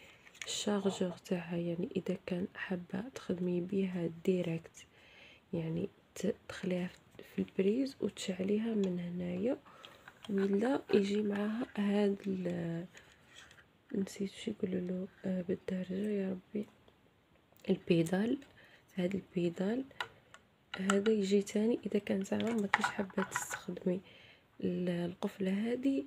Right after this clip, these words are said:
تعودي تحكمي فيها بالبيدال. هادو هما اللواحق تاعها. دركا راح نحكي لكم على الماشينه وطريقه العمل تاعها. الماشينه كما راكم تشوفوا هنا فيها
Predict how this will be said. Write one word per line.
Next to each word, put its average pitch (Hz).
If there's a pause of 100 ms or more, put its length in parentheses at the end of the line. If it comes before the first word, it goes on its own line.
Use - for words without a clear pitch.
(120)
تعودي 214 (440)
تحكمي -
فيها 220 (160)
بالبيدال. 170 (1300)
هادو 196
هما 208
اللواحق 196
تاعها. 170 (1800)
دركا 233
راح 262
نحكي 226
لكم 226
على 202 (180)
الماشينه 208
وطريقه 226 (120)
العمل 202 (160)
تاعها. 175 (600)
الماشينه 254 (160)
كما 233
راكم 233
تشوفوا 214
هنا 226
فيها 233